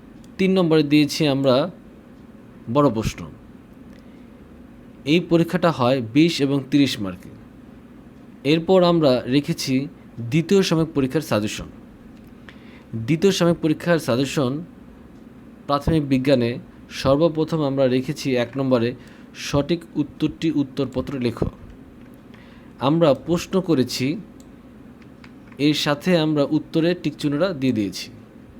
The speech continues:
এরপরে আমরা দিয়েছি নাম্বার দুই, সঠিক শব্দ দিয়ে শূন্যস্থান পূরণ করো। আমরা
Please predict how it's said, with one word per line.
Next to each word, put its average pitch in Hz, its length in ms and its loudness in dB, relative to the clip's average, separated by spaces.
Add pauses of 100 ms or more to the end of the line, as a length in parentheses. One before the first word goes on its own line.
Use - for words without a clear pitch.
(2500)
এরপরে 160 460 2
আমরা 160 260 2
দিয়েছি 147 440 2 (1900)
নাম্বার 131 260 2 (120)
দুই, 151 240 4 (920)
সঠিক 160 340 0 (380)
শব্দ 135 300 -2 (160)
দিয়ে 147 200 2 (140)
শূন্যস্থান 147 640 -4
পূরণ 170 240 0
করো। 90 200 -6 (1160)
আমরা 160 280 2